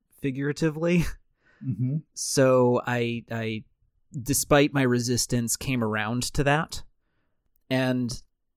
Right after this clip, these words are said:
Speaker 1: it also kind of made me like, especially the scene in the ruins, a little bit better, because up until that point, I'd kind of felt that the part in between him fighting the sniper and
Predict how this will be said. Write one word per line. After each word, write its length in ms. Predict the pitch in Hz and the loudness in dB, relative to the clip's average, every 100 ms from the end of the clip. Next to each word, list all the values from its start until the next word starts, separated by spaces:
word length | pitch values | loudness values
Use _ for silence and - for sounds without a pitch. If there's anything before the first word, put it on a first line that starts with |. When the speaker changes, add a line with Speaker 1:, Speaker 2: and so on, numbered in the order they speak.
| - | -6
Speaker 1:
it 140 | 131 | -6
also 440 | - 147 - 156 131 | -2 -2 0 0 0
kind 280 | 151 143 | 0 0
of 140 | 131 120 | 0 0
made 180 | 123 120 | -2 0
me 140 | 113 | -2
like, 600 | 113 107 113 - - - _ _ _ - | -2 -2 -2 -4 -8 -16 _ _ _ -8
especially 680 | - - 147 139 - 143 135 | -6 -2 2 2 2 2 2
the 100 | 120 | 0
scene 380 | - 127 123 120 | -2 -2 -2 -2
in 80 | |
the 100 | 107 | -2
ruins, 640 | 101 104 117 110 95 87 - | -4 -4 -4 -2 -4 -8 -10
a 100 | 110 | -8
little 180 | 110 98 | -6 -6
bit 220 | 104 - | -6 -6
better, 320 | 101 95 95 | -10 -8 -10
because 500 | 101 107 120 117 - - _ _ _ - | -10 -10 -6 -6 -8 -12 _ _ _ -6
up 140 | 131 | 0
until 280 | 147 139 143 | 0 0 0
that 200 | 123 123 | 2 0
point, 340 | - 131 123 117 | 0 0 -2 -2
I'd 180 | 117 113 | -4 -6
kind 380 | - 123 120 117 | -4 -4 -2 -2
of 160 | 107 | -2
felt 500 | - - 117 110 - - | -6 -2 -2 -2 -6 -2
that 420 | 113 110 - - _ _ _ _ - | -2 -2 -6 -16 _ _ _ _ -8
the 140 | 120 | -6
part 520 | - - 127 131 120 _ _ | -4 -2 4 4 4 _ _
in 200 | 135 127 | -2 0
between 920 | 123 - - 123 123 123 120 117 117 - _ _ _ _ _ _ | -2 -4 -4 -2 0 0 0 -2 -6 -8 _ _ _ _ _ _
him 320 | 147 123 120 | -2 0 0
fighting 480 | - - 123 123 120 | -4 0 0 2 0
the 80 | 113 | -2
sniper 840 | - 131 117 117 131 117 117 117 - _ _ _ _ - | -2 -4 -4 -2 0 2 2 -2 -8 _ _ _ _ -6
and 500 | 120 117 113 110 | -4 -4 -6 -8